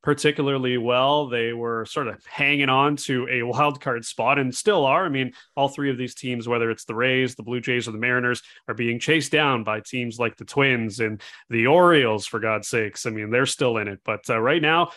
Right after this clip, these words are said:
Blue Jays riding high. They won five of their last six. They almost won all four in New York. And, uh, of course, they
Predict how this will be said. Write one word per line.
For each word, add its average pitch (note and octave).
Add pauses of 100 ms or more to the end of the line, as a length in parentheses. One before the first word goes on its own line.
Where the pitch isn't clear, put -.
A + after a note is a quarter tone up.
(180)
Blue D#3
Jays D#3
riding C#3
high. C3+
They C#3+
won A#2+
five C3
of C#3+
their C3
last B2+
six. C3+
They A2+
almost C3
won C3
all C3
four C3+ (220)
in C3+
New B2
York. B2
And, A2
uh, A2
of G#2+
course, B2
they A2+